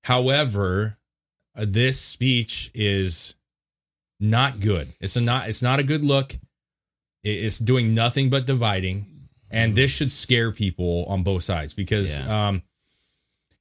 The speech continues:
Speaker 1: the truth is, is that half this country are on one end and the other half's on the other. And we kinda know,
Speaker 2: Yeah.
Speaker 1: to an extent,
Speaker 2: To an extent, yeah.
Speaker 1: we could argue that is a lot more. You never know.
Speaker 2: Or less.
Speaker 1: Or less. But the, but when you come out and you vilify the mega movement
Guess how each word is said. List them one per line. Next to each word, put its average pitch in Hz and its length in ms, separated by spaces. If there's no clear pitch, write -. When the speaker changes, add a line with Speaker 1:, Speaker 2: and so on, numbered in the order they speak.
Speaker 1:
the - 60
truth 220 260
is, 170 180
is 127 100
that 110 140
half 139 340
this 139 180
country 92 540
are 95 480
on 104 240
one 107 200
end 104 200
and 104 120
the 92 80
other 95 140
half's 92 280
on 101 80
the 107 120
other. 82 420
And 104 100
we 104 80
kinda 123 220
know, 107 180
Speaker 2:
Yeah. 113 200
Speaker 1:
to 180 120
an 190 60
extent, 123 360
Speaker 2:
To 92 80
an 85 60
extent, 85 260
yeah. 82 200
Speaker 1:
we 127 100
could 117 120
argue 104 240
that 95 140
is 82 80
a 92 60
lot 90 180
more. 90 400
You 90 280
never 85 200
know. 76 140
Speaker 2:
Or 117 140
less. 190 460
Speaker 1:
Or 104 160
less. - 280
But 135 320
the, 143 280
but 139 380
when 147 220
you 180 100
come 190 200
out 165 180
and 127 100
you 107 120
vilify 104 600
the 95 140
mega 92 480
movement 95 720